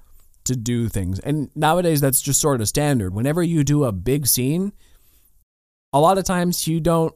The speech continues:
wanna spend the money to do it again. So you just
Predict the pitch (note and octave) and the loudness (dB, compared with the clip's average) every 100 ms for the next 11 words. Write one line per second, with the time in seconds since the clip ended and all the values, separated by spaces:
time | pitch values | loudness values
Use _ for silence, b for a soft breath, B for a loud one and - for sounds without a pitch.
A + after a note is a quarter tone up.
0 | - D3 D#3+ D3+ F#3 G#3 G3 D#3+ D3 B2+ | -4 -2 0 0 -2 -2 0 0 0 0
1 | A#2 A#2 A2+ A#2+ A2+ F2 F2 G2 - _ | -2 -2 -4 -4 -6 -4 -6 -8 -12 _
2 | _ - C#3 C3+ C#3+ C#3 C#3+ - - | _ -2 0 2 2 2 2 0 -4